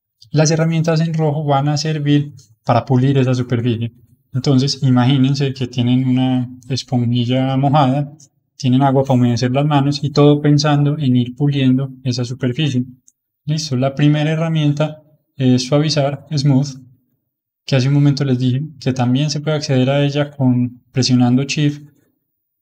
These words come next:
pero desde el smooth tienen acceso a todas las opciones de la herramienta. Listo. Y pueden acá modificar todas sus características. Entonces, por eso también es una herramienta independiente. Y lo que hace es suavizar.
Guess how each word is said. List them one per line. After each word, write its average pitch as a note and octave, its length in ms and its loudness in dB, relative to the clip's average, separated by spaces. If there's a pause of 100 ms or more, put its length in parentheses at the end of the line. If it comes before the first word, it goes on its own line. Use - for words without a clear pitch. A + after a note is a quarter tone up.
(180)
pero D3 480 0
desde B2+ 480 2 (160)
el C#3+ 180 -2
smooth C#3+ 380 -2
tienen C3+ 300 0
acceso C#3+ 420 -4
a C3 120 -6
todas C3 240 0
las C3 140 -2
opciones C3 400 -2
de B2+ 100 -2
la A#2 80 -4
herramienta. B2 640 -6
Listo. D3+ 300 -6 (720)
Y D3 120 -4
pueden C#3 300 -2
acá C#3 260 -4
modificar B2 640 -2
todas B2 240 -2
sus B2 120 -8
características. A#2+ 920 -8 (800)
Entonces, B2+ 340 0
por D3 180 -2
eso C3 220 -4
también A#2 380 -4
es A#2 120 -6
una B2 140 0
herramienta A2+ 640 -8
independiente. A#2 680 -4 (280)
Y D#3 60 -4
lo D#3+ 80 0
que D#3+ 140 -4
hace D3 260 0
es B2+ 120 -6
suavizar. A#2+ 540 -2